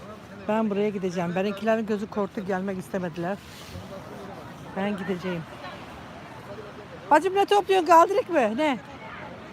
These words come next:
Ne onun adı? He.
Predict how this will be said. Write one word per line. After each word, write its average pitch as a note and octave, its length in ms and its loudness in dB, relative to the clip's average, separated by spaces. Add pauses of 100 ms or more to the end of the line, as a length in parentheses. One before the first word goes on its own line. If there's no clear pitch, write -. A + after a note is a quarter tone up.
(720)
Ne F4 200 6
onun F4 140 4
adı? D#4+ 360 6 (3000)
He. A#3 600 0